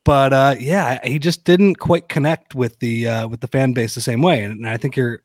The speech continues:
absolutely right. Like, in Philadelphia, like, the worst thing to be is apathetic. And when people are just kind of,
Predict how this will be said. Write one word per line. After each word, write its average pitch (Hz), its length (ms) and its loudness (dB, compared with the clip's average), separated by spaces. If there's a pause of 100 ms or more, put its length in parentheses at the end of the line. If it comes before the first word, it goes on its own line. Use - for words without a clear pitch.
absolutely 143 380 0
right. 131 240 0
Like, 101 280 -16 (380)
in 131 120 -6
Philadelphia, 151 440 2
like, 123 180 -4
the 107 100 -8
worst 117 400 -6
thing 120 180 0
to 113 80 -2
be 120 440 0
is 117 140 -10
apathetic. 110 640 -4
And 92 240 -16 (320)
when 127 120 -4
people 139 320 0
are 123 100 2
just 127 200 -4
kind 139 280 0
of, 113 280 -4